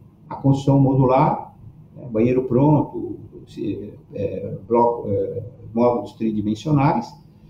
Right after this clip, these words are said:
Isso tá começando a ganhar fôlego. Por que que está começando a ganhar fôlego? Aí já fala, "Ah, mas na construção residencial, não." Mas em outros tipos de, de obra, hotelaria, né, é, é, fábrica,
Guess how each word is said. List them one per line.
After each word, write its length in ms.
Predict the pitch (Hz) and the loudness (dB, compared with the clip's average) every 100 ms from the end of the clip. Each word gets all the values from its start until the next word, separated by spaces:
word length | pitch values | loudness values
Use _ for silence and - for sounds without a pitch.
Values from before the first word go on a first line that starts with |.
| - - - - - | -20 -20 -20 -18 -8
Isso 260 | 123 - | -6 -6
tá 140 | - 135 | -2 0
começando 800 | - 151 147 - 180 214 214 196 | 4 4 4 2 2 4 4 4
a 160 | 170 | 4
ganhar 600 | 175 156 147 160 - - - - | 4 4 6 4 0 -8 -20 -18
fôlego. 480 | - 120 98 - - - - - - - | 0 0 0 -4 -12 -20 -20 -20 -20 -8
Por 120 | 120 | -6
que 120 | - | -4
que 80 | - | -8
está 180 | - 185 | -2 0
começando 440 | - 147 139 143 | 2 2 2 0
a 60 | 135 | 0
ganhar 300 | 127 127 - | 2 0 0
fôlego? 340 | - 104 95 - - | -4 -6 -6 -10 -14
Aí 120 | 120 | -8
já 140 | 139 | -6
fala, 300 | 156 156 175 | -2 0 2
"Ah, 80 | 147 | 2
mas 140 | 120 | 0
na 100 | 123 | -4
construção 720 | - 127 - - - 143 139 - - - - | -8 -12 -16 -18 -2 -2 -2 -8 -20 -20 -8
residencial, 920 | 113 117 131 - 143 147 160 156 120 | -6 -2 -2 0 2 4 4 4 4
não." 180 | 101 101 | 2 0
Mas 220 | 120 120 | 0 0
em 80 | 123 | 2
outros 460 | 175 214 - 110 | 4 4 0 -10
tipos 440 | - 147 - 107 101 | 0 0 0 -6 -8
de, 260 | 101 - | -12 -12
de 260 | - 104 104 | -14 -12 0
obra, 420 | - - - - | 2 2 -2 -8
hotelaria, 840 | 117 - 147 156 139 135 127 123 - - - - - - | -10 -4 0 0 0 0 0 -4 -4 -12 -20 -20 -20 -20
né, 260 | 117 123 143 - - - | -8 -4 -4 -6 -20 -12
é, 560 | 104 101 101 - - - | -2 -2 -2 -4 -6 -10
é, 400 | 98 95 92 95 - - | -8 -8 -8 -14 -18 -8
fábrica, 500 | 110 120 131 - - | -2 0 0 -2 -12